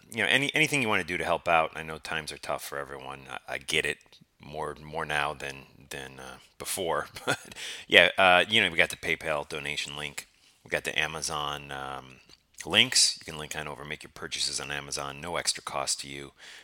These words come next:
Just go to talking metal dot com and use any of the Amazon links that you see to, uh, link over to Amazon. Make those purchases. You can buy a t-shirt. Also wanted to tell you, uh, being in my downtime here, I wrote a episode of the, uh,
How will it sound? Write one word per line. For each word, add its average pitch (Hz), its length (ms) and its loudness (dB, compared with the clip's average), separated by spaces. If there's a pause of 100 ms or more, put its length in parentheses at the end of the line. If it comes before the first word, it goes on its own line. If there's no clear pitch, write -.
Just - 160 0
go 87 80 -4
to 73 80 -4
talking 73 340 -6
metal 65 200 -10
dot 65 240 -8
com 65 260 -10
and 67 120 -16
use 71 280 -6
any 107 180 2
of 92 60 -2
the 85 140 -4
Amazon 71 480 -8
links 67 240 -8
that - 80 -12
you - 80 -12
see 67 420 -4
to, 69 300 -12
uh, 64 140 -10 (400)
link 127 220 -2
over 110 260 4
to 71 160 -2
Amazon. 73 520 -4 (1000)
Make 73 200 -8
those 67 180 -8
purchases. - 560 -2
You - 60 -8
can 69 100 -14
buy 69 160 0
a 69 100 -4
t-shirt. - 580 -6 (1040)
Also 92 240 2
wanted 85 260 -6
to 78 80 -14
tell 87 240 0
you, 82 300 -2
uh, 85 240 -4 (100)
being 98 240 -4
in 92 140 -8
my 85 120 -4
downtime 92 580 2
here, 82 160 -4
I 76 80 -2
wrote 80 320 -6
a 71 300 -4
episode 71 500 -4
of 67 260 -14
the, 67 300 -14
uh, 65 100 -12